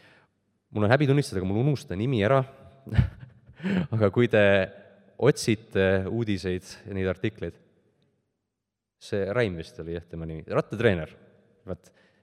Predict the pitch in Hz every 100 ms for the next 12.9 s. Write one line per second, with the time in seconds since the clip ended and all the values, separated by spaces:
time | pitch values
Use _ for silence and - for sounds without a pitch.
0 | _ _ _ 139 151 156 110 107 120 113
1 | - 110 110 95 117 87 82 85 92 98
2 | 98 - - 92 123 123 151 180 90 78
3 | - _ _ _ _ _ _ _ 90 92
4 | 95 104 98 95 92 - 98 92 104 -
5 | 92 95 - 95 92 82 - 87 87 87
6 | 85 98 92 85 85 85 82 85 90 85
7 | 82 85 82 - - - _ _ _ _
8 | _ _ - - - 110 220 220 170 190
9 | - 98 95 151 196 170 190 143 131 165
10 | 117 143 110 - - - _ _ _ _
11 | _ _ _ - - _ _ _ _ _
12 | _ _ _ 160 220 196 147 151